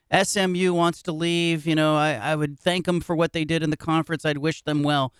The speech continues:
Do you get the sense that the Mountain West Conference is not gonna play that way, or did they just need to draw a line here because, hey, we got a letter, uh, and it was sent to all eleven, and,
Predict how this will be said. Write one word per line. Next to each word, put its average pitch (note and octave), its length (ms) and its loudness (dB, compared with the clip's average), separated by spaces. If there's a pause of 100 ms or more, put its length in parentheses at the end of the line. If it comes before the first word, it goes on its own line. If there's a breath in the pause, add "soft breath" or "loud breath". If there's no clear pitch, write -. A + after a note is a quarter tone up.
(480)
Do G3+ 120 -2
you A#3 100 2
get C#4 180 -2
the A#3+ 80 -2
sense A#3 380 0
that - 140 -4
the G3+ 80 2
Mountain F#3+ 340 2
West F3+ 220 0
Conference F3+ 640 -2 (560)
is E3 220 0
not F#3 240 4
gonna A3 140 2
play A#3 280 2
that A3 220 2
way, G#3 320 4
or F#3 340 2 (100)
did G#3 140 0
they G3 100 2
just A#3 240 -8
need F#3+ 260 0
to F3+ 60 -2
draw E3 320 2
a D3+ 40 -4
line D#3 360 2
here B2 440 -4
because, D3 640 -2
hey, D3 160 0
we D3 80 2
got D3 180 0
a D#3+ 60 2
letter, F#3+ 440 4 (540)
uh, D3 380 2
and C#3+ 200 0
it C#3+ 80 -4
was C#3+ 120 -4
sent F3+ 240 -4
to F#3 80 -4
all F3 200 4
eleven, E3 640 0 (140)
and, C#3+ 280 0